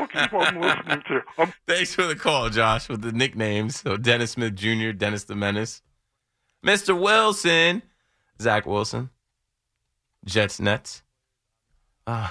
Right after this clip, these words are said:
Speaker 2: I feel like I was listening to the fan earlier and they were coming up with nicknames. I think a caller was calling Brian Cashman something, maybe Brian Trashman and, uh, Giancarlo Succo or <laughs> something.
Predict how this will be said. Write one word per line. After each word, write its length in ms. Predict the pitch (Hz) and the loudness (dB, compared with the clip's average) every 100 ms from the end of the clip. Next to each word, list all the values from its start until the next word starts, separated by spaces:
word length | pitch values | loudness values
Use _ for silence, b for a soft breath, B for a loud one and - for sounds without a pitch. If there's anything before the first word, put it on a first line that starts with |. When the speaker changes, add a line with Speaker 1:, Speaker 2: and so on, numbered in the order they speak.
| - | -10
Speaker 2:
I 40 | - | -12
feel 140 | - 151 | -2 0
like 140 | 143 | 2
I 60 | 143 | 2
was 160 | 117 | 2
listening 320 | 123 - 120 | -2 0 0
to 100 | 107 | 0
the 80 | 117 | -2
fan 300 | 107 123 117 | 0 2 4
earlier 260 | 95 120 113 | 4 4 2
and 80 | 101 | 0
they 60 | |
were 80 | 95 | -2
coming 200 | - 104 | -2 0
up 100 | 98 | 0
with 120 | 92 | -2
nicknames. 360 | 92 95 98 95 b b b | -6 -4 -4 -4 b b b
I 60 | |
think 160 | - 113 | -4 -4
a 60 | |
caller 380 | 101 - 120 120 | -2 2 4 2
was 300 | 117 110 107 - _ _ _ _ _ _ _ | 0 -2 -6 -10 _ _ _ _ _ _ _
calling 300 | - 123 107 | -2 0 2
Brian 300 | 87 107 117 | 2 2 2
Cashman 500 | - 123 143 - 147 | 2 2 2 2 -4
something, 360 | 139 156 151 156 | 0 0 0 0
maybe 160 | 131 110 | 0 0
Brian 360 | 98 110 98 | 2 4 2
Trashman 880 | 90 - 120 131 139 139 135 135 131 | 0 2 4 2 2 2 4 4 2
and, 200 | 92 85 _ _ _ _ _ _ - | -2 -6 _ _ _ _ _ _ -2
uh, 480 | 101 92 85 85 87 _ _ _ - | 2 2 2 -2 -6 _ _ _ -4
Giancarlo 600 | 95 107 113 135 123 107 | 2 4 4 4 4 2
Succo 520 | 101 131 123 139 135 | 0 0 0 2 2
or 120 | 131 120 | 2 0
<laughs> 80 | |
something. 520 | - 185 180 - 190 | 0 2 2 2 0